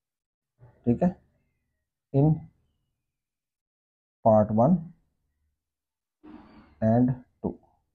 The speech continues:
Clear जी? ये देखो एक्स dash वाई dash किया हुआ है, तो वो लिख दिया।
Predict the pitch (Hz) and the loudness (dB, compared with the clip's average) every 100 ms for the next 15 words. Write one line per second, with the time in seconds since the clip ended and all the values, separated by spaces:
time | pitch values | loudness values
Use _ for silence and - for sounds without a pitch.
0 | _ _ _ _ _ _ _ _ _ _ | _ _ _ _ _ _ _ _ _ _
1 | _ _ _ _ 143 180 196 190 - - | _ _ _ _ 6 8 8 4 0 -12
2 | - - 156 156 151 - - _ _ _ | -6 6 10 10 8 -4 -12 _ _ _
3 | _ - 156 - 175 165 160 147 147 147 | _ 4 4 10 10 10 8 8 8 6
4 | 147 139 143 131 - _ - 143 123 101 | 6 6 6 0 -10 _ 6 8 8 6
5 | 98 | 0